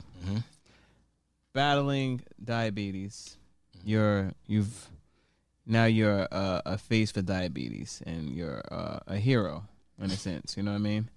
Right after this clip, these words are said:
Speaker 2: You're a hero to me 'cause, you know what I mean, I see the work you do. I see how much you advocate and how much you put your,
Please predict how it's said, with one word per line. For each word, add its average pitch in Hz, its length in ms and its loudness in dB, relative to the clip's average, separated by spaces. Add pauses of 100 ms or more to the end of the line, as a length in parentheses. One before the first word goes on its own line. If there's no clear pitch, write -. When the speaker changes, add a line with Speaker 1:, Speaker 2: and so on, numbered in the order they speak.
(340)
Speaker 2:
You're 120 140 4
a 123 40 8
hero 127 340 8
to 107 140 2
me 117 280 8
'cause, 101 200 0
you 104 60 6
know 104 60 8
what 101 60 4
I 104 40 4
mean, 101 80 2
I 101 80 2
see 131 300 2
the 104 220 -2
work 98 300 -2
you 98 80 0
do. 92 180 -2
I 92 120 0
see 123 280 2
how 113 180 4
much 101 340 0
you 92 360 -2
advocate 98 440 -2
and 95 120 0
how 110 80 2
much 104 260 0
you 98 220 -2 (440)
put 113 280 2
your, 98 560 0